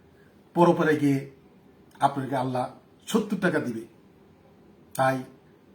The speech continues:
এই যারা এই দম্ভ দাম্ভিকতা দিয়ে দেখিয়ে আওয়ামী লীগটাকে নিঃশেষ করে দিয়েছে, তাদের প্রতি ভর্ৎসনা রেখে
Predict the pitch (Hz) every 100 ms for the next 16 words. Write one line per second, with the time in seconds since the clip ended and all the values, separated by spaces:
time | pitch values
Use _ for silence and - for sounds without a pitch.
0 | - _ _ - _ _ - - 127 127
1 | 120 - _ _ _ _ _ - - _
2 | _ - - _ _ _ _ _ - _
3 | _ _ _ _ - _ 131 131 139 139
4 | 139 139 143 147 139 139 123 160 151 143
5 | 139 131 135 120 - 113 135 143 131 117
6 | - - - 135 139 127 - 135 123 190
7 | - 175 - 143 131 131 120 131 127 -
8 | _ _ _ _ _ _ - _ _ _
9 | - - _ - - - - 135 139 139
10 | 139 - - 151 - 185 165 143 -